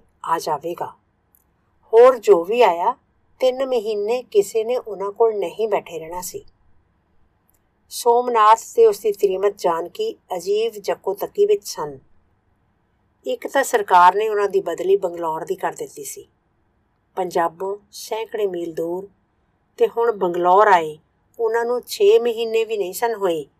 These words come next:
ਕਿ ਸੋਮਨਾਥ ਨੂੰ ਇੱਕ ਕੋਰਸ ਕਰਨ ਲਈ ਗੁਹਾਟੀ ਜਾਣਾ ਪੈ ਰਿਹਾ ਸੀ।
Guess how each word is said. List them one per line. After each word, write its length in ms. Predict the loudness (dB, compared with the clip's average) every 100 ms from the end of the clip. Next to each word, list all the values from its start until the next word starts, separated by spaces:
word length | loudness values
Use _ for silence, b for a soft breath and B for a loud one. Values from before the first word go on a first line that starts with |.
| _ _
ਕਿ 140 | 0 0
ਸੋਮਨਾਥ 800 | 2 -2 0 0 2 2 2 -2
ਨੂੰ 220 | -4 -6 _ _ _ 0
ਇੱਕ 220 | 0 0
ਕੋਰਸ 540 | -6 -2 2 2 0 -4
ਕਰਨ 300 | -2 -2 -4
ਲਈ 140 | -6
ਗੁਹਾਟੀ 480 | -4 -2 -2 0 -4
ਜਾਣਾ 300 | -4 -8 -10
ਪੈ 240 | -12 -12
ਰਿਹਾ 220 | -10 -8
ਸੀ। 280 | -6 -8 -12